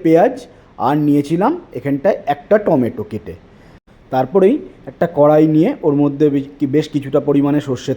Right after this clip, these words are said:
তেল দিয়ে দিয়েছিলাম গরম করার জন্য। আর সর্ষের তেল, এই যে সর্ষের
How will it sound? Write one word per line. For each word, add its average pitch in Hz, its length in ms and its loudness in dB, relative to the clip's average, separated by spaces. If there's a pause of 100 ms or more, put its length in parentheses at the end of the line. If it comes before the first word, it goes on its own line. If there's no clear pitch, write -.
তেল 127 160 0
দিয়ে 127 140 0
দিয়েছিলাম 123 460 -4
গরম 123 280 2
করার 110 260 -4 (100)
জন্য। 104 320 -8 (540)
আর 95 140 -6
সর্ষের 151 360 -2 (100)
তেল, 175 180 4
এই 165 80 4
যে 190 200 -2
সর্ষের 147 340 -2